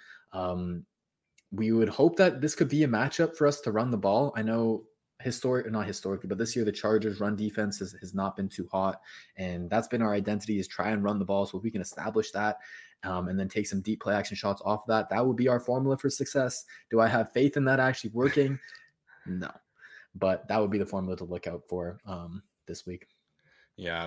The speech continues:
Speaker 2: uh, of course, the, you know, the Chargers defense is gonna take a, a big hit without Joey Bosa, but,
Speaker 1: Mm-hmm.
Speaker 2: um, the run defense has generally been better, um,
Speaker 1: Okay.
Speaker 2: since the bye week. You know, they,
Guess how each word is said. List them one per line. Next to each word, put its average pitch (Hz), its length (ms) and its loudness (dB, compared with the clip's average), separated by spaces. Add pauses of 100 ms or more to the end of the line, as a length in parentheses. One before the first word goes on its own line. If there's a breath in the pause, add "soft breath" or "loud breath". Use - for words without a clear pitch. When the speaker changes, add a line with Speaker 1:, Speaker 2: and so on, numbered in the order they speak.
(160)
Speaker 2:
uh, 95 160 -2
of 90 100 -10
course, 104 240 2
the, 98 200 -6
you 98 100 -10
know, 90 100 -4
the 85 60 -8
Chargers 95 320 0
defense 95 340 -8
is 87 80 -12
gonna 90 120 -6
take 92 240 -6
a, 82 220 -4 (100)
a 87 80 -8
big 87 220 -6
hit 92 180 -4
without 87 360 -4
Joey 85 240 -4
Bosa, 90 400 -2
but, 87 260 -4
Speaker 1:
Mm-hmm. 90 240 -6 (340 loud breath)
Speaker 2:
um, 107 200 4
the 127 80 0
run 175 160 10
defense 165 340 6
has 110 140 0
generally 117 360 2
been 98 200 -4
better, 90 480 -2 (140)
um, 90 440 -4
Speaker 1:
Okay. 101 120 -10
Speaker 2:
since 107 180 -2
the 98 100 -6
bye 85 280 -2
week. 82 240 -8
You 95 60 -10
know, 90 140 -4
they, 92 400 -6